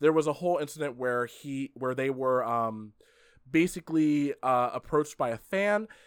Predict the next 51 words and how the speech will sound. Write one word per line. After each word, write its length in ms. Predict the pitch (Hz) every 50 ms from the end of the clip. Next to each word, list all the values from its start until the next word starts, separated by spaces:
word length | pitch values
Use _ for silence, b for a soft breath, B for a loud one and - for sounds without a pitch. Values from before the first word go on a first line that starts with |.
| b b b
and 120 | 160 160
at 80 | 160 -
first 220 | - 220 233 226 220
it 80 | -
seemed, 160 | - 196 185
like, 100 | 165 156
kinda 160 | - 165 143 -
playful, 420 | - - 135 139 - - 180 170
but 200 | 156 135 123 -
then 420 | - 143 143 139 139 139 139 135 - -
they 240 | 123 123 135 143 143
started, 480 | - - 156 147 143 143 135 127 113
like, 180 | 127 123 117 -
choking 800 | - - - 156 139 139 139 - 151 147 143 143 147 147 156 156 _ _ _ _ _ _ -
the 80 | 135 135
fan 340 | - - 139 135 143 165 180
out 300 | 185 196 196 196 196 _ _ -
or 80 | 156 156
something 240 | - 190 185 190
like 140 | 202 202 196
that, 320 | - 214 208 226 220 226 - _ _ _ _ _ _ _ _ _ _ _ -
and 140 | 151 156 160
the 40 | 156
camera 280 | 156 - 185 185 190 180
cuts 240 | - 175 151 -
off, 200 | 143 143 160 - -
and 120 | 156 165
you, 100 | 170 170 -
and 200 | 156 156 160 156
no 120 | 156 165
one 240 | 170 196 220 208 175
knew 160 | 151 147 156
if 100 | 156 151
it 40 | 151
was, 120 | 139 131 127
like, 160 | 135 120 -
dead 200 | - 123 120 -
serious 360 | - - 120 123 135 135 -
or 60 | 123
if 40 | 117
it 40 | 120
was, 100 | 120 113
like, 80 | 117 110
a 60 | 110
joke. 460 | - - 107 107 113 143 180 - - _ _ _ _ _ _ _ _ _ -
Um, 520 | 127 127 123 123 120 117 117 113 117 - _ _ _ _ _ _ _ _ _ _ _ -
and 200 | 143 147 143 147
then, 220 | 147 143 139 139 139
like, 160 | 143 135 -
from 200 | - 196 196 208
there, 260 | 226 240 220 190